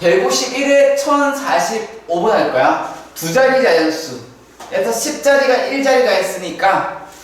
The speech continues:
이 십 자리를 A라고 하고요. 일 자리 숫자를 B라고 두면, 자, 원래 두 자리 수는 뭘까요? 원래 두 자리는 십 자리는 십을 곱해서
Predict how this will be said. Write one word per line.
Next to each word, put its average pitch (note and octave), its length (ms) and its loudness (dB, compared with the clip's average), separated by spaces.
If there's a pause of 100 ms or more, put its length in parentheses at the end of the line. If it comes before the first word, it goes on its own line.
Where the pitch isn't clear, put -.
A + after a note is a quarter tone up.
(240)
이 G3 140 -10
십 B3+ 180 -6
자리를 B3 480 4
A라고 G#3 380 4
하고요. F3+ 640 -2 (1040)
일 B3+ 200 -2
자리 A#3 220 2
숫자를 G#3+ 460 0
B라고 E3+ 500 0
두면, F3+ 520 -2 (1000)
자, - 300 2
원래 C4+ 600 4
두 E3 180 -2
자리 A3+ 320 2
수는 - 220 -6
뭘까요? - 720 -4
원래 E3 360 4
두 G#3 80 0
자리는 G3+ 560 -4
십 - 200 -14
자리는 A#3 220 2
십을 A#3 320 -4
곱해서 G#3+ 640 0